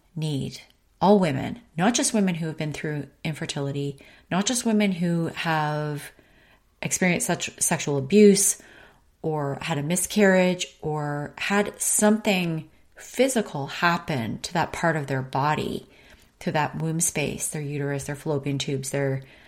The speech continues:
cervix, their vagina, whatever it is. We also carry with us this trauma that stems from, and I use trauma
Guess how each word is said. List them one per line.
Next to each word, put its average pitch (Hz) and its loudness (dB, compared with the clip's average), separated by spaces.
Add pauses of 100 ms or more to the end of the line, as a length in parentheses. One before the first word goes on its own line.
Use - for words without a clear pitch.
(120)
cervix, - -2
their 143 -4
vagina, 143 -2
whatever 170 4
it - -2
is. - -4 (1300)
We 208 6
also 196 8
carry 160 0 (520)
with 190 4
us - 2 (540)
this 175 4 (1700)
trauma 339 6
that 202 4
stems 175 4 (160)
from, 165 2
and 208 8
I 202 8
use 226 6
trauma 170 4